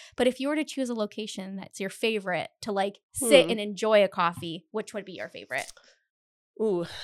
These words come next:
Speaker 2: um, I mean, the Point Street location is just beautiful.
Speaker 1: Yeah,
Speaker 2: It's a
Speaker 1: it's
Speaker 2: really
Speaker 1: so,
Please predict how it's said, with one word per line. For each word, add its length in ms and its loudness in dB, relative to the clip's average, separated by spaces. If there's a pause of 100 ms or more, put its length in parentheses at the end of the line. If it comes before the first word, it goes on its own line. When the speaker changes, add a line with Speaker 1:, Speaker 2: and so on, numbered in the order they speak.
(120)
Speaker 2:
um, 400 8 (180)
I 60 2
mean, 340 4
the 100 2
Point 280 4
Street 220 -4
location 440 -2
is 120 -4
just 240 -8
beautiful. 580 0
Speaker 1:
Yeah, 220 4
Speaker 2:
It's 120 -2
a 80 2
Speaker 1:
it's 100 0
Speaker 2:
really 240 6
Speaker 1:
so, 300 2